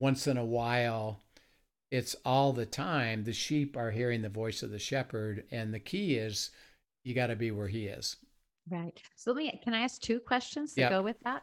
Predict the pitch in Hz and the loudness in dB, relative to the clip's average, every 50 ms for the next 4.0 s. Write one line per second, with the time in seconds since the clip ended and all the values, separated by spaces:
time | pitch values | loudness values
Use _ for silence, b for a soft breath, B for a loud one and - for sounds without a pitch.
0 | - - 135 117 - - - - 247 - - 220 202 185 - - - - - - | -2 0 0 0 0 -2 -10 -20 -8 -2 0 0 0 0 -4 -8 -10 -4 0 2
1 | 233 214 208 - - _ _ _ _ _ _ - - - - 277 285 302 330 359 | 2 2 2 -2 -4 _ _ _ _ _ _ -20 -14 -4 0 0 2 2 2 0
2 | 330 - - 202 131 - - - 220 208 202 180 185 196 196 196 202 202 - - | -2 -2 -2 -4 -4 -4 -4 -2 0 0 2 2 0 0 -2 -2 -6 -6 -4 -4
3 | 226 214 208 214 226 214 214 202 196 190 185 180 185 - - - 190 185 190 185 | -2 -2 -2 -4 -4 -4 -2 -2 0 0 0 -2 -4 -8 -10 -8 -6 -6 -6 -8